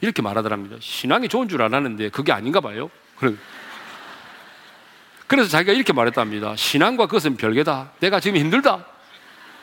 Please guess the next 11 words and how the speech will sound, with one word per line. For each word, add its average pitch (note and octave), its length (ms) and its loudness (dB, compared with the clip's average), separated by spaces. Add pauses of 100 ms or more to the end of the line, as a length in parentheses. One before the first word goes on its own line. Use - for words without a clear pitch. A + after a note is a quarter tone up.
(1300)
그래서 A3 380 4
둘이 G3+ 480 0 (320)
"그러면은 E3+ 460 2
우리 D#3 140 0
일찍 G3 240 -2
결혼하자." C3+ 480 0 (180)
그래서 D#3+ 220 0
결혼을 C3+ 320 4
빨리 F#3+ 160 2
했다는 A2+ 300 2
거예요. G2 560 -8